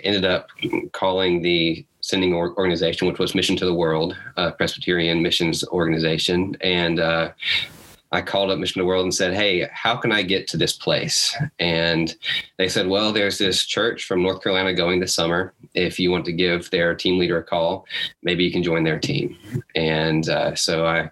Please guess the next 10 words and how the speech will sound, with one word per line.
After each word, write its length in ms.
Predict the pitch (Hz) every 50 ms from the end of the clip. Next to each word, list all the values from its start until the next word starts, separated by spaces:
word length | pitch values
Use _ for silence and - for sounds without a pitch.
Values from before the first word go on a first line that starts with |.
| - - - - - - - - - _ -
randomly 540 | - - 76 82 85 85 85 82 85 82 82
cold 320 | 80 - 92 85 82 80 -
called 280 | - 85 82 80 80
this, 260 | 85 82 80 - -
uh, 360 | 82 80 82 82 80 80 80 80 - -
person 320 | - 87 82 - 87 82
up 160 | 80 80 -
in 60 | 78
North 160 | 82 85 85 -
Carolina, 640 | - 87 85 80 78 80 78 78 78 80 78 80